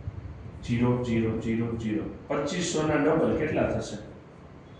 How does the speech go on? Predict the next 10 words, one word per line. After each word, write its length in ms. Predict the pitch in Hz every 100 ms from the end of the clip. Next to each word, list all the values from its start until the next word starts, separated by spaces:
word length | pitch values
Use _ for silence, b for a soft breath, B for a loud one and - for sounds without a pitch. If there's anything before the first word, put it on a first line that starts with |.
| - - -
પાંચ 240 | 131 127
હજાર. 240 | 98 95 - - - - - - - - - - - - -
તો 200 | - -
એને 460 | 156 131 98 - - - -
વેચવું 560 | 110 135 151 180 180 180
કેટલામાં 500 | 190 190 139 131 135
જોઈએ? 400 | 160 120 95 - - - - - - - - - - - - - - - - - - -
વેચવું 680 | 113 123 127 143 180 202 - - - -
કેટલામાં 880 | - 147 151 135 131 127 139 170 - - - 120
જોઈએ? 520 | 170 156 - -